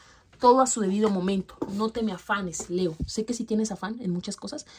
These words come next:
No te afanes. Nosotros sabemos por qué te estamos deteniendo tanto, dicen los ángeles. ¿Listo? Signos con los que vas a tratar, Leo. Con gente de Piscis, de Géminis, de Acuario, de Libra, de Capricornio y de Tauro, muy probablemente.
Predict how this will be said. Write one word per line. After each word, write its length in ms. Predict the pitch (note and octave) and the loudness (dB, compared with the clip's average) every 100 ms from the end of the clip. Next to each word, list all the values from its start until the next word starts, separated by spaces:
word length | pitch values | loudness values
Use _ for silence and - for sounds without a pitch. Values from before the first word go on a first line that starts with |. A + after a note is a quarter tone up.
| - - | -20 -16
No 60 | C#4 | -6
te 80 | D#4+ | -4
afanes. 400 | C4 A3 - - _ _ _ _ _ - | -4 -6 -8 -16 _ _ _ _ _ -10
Nosotros 380 | F3+ G3+ A3+ | -8 -6 -6
sabemos 300 | G#3 F3 G#3 | -4 -2 -4
por 180 | - - | -6 -8
qué 80 | G3+ | -6
te 100 | A3 | -6
estamos 320 | - F#3+ G3+ | 0 2 2
deteniendo 560 | F#3 F#3+ D#3+ F3 F3 E3+ | 2 0 0 0 0 2
tanto, 340 | G3 F#3+ D3+ | 0 0 -6
dicen 300 | D#3 - D#3+ | -10 -8 -8
los 160 | D#3+ D#3 | -8 -10
ángeles. 400 | C#3+ - - - | -12 -18 -20 -14
¿Listo? 320 | - - D4+ - - - - | -8 -6 -6 -14 -20 -20 -6
Signos 340 | - C4 E4 | 0 2 2
con 120 | D4 | 2
los 100 | C4 | 0
que 100 | B3+ | 4
vas 160 | G#3+ G#3+ | 4 4
a 60 | C4+ | 0
tratar, 400 | G#3+ G#3 A3 A3 | 0 0 0 2
Leo. 320 | B3+ E3+ - - _ | 0 0 -4 -20 _
Con 120 | A3+ | -2
gente 280 | G#3+ A#3+ E4+ | 0 2 4
de 100 | E4 | 4
Piscis, 480 | A3+ A#3+ A#3 F3 - | 2 0 0 -2 -2
de 140 | F3+ | -2
Géminis, 500 | - A#3 A#3 F#3+ D#3 | 0 0 2 2 0
de 100 | D#3+ | -4
Acuario, 440 | D#3+ - G#3 G#3 D#3 | -6 0 0 0 -2
de 200 | D#3 F3 | -4 -2
Libra, 400 | F3 A3 G3+ - | 0 -2 -2 -6
de 120 | D#3 | -8
Capricornio 680 | - E3+ F3 - G3 A3 A#3 | -8 -8 -8 -4 -2 0 -2
y 140 | G#3 F#3+ | -4 -4
de 100 | D#3 | -4
Tauro, 460 | - G3 F#3+ D#3 | -4 0 0 -2
muy 140 | D3+ D#3 | -8 4
probablemente. 840 | - D#3+ D#3 E3 G#3+ D4 C4+ | 4 4 0 0 -2 -2 -4